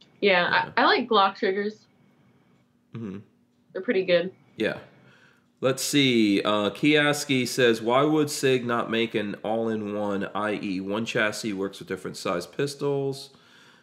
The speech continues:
Speaker 2: uh, frames, and different rifles?"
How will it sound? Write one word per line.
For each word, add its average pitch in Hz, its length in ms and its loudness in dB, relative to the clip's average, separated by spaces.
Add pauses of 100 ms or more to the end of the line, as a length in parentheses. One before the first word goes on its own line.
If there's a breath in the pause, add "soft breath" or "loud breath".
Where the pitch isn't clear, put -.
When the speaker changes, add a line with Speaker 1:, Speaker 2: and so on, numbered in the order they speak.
(220 soft breath)
Speaker 2:
uh, 98 260 -4
frames, 117 540 -2
and 98 160 -6
different 98 340 -4
rifles?" 80 840 -8